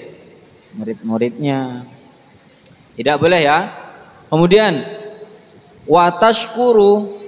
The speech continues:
lillahi ala kulli ni'matin." Wa tashkaru, wa tashkuru, dan kamu bersyukur, lillahi, kepada Allah,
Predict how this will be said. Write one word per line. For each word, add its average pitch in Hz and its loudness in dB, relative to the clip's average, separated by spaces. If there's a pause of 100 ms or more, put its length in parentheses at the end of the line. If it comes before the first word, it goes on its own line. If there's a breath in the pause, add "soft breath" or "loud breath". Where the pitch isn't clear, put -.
lillahi 190 4
ala 185 2
kulli 180 2
ni'matin." 147 -2
Wa 156 2
tashkaru, 180 0
wa 160 4
tashkuru, 175 0
dan 170 2
kamu 160 0
bersyukur, 160 -2
lillahi, 165 0
kepada 147 0
Allah, 139 2